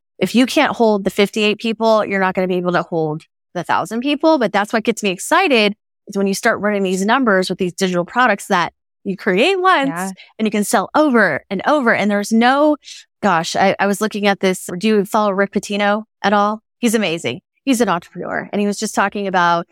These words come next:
Speaker 1: if you invest in a vending machine, what the R O I is on that.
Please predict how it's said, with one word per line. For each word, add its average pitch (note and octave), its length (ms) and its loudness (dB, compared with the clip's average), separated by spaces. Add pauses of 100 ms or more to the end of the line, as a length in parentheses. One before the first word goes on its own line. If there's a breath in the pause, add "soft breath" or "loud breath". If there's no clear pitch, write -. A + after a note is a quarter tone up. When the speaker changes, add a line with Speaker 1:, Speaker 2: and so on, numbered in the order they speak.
(200 soft breath)
Speaker 1:
if - 140 -10
you G#3 120 -2
invest A3+ 280 0
in B3+ 80 2
a A#3+ 80 2
vending C4 300 2
machine, E3+ 380 -4
what F3 140 -8
the F#3+ 60 -2
R D3 140 2
O F3 140 -2
I E3 160 -2
is D#3+ 180 0
on D#3 160 -2
that. - 220 -6